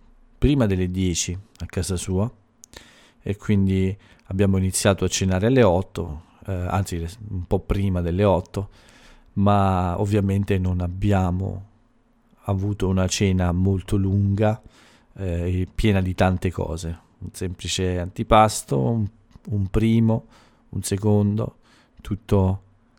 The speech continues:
con del pesce questa volta.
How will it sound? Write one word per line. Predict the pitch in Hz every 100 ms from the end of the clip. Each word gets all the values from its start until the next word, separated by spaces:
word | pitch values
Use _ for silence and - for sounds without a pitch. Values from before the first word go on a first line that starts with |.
| _ _ _ _ _
con | - 98 95
del | 92 92
pesce | - 104 101 - 135 139 _ _ _ _ -
questa | 95 - 95
volta. | 95 92 92 117 123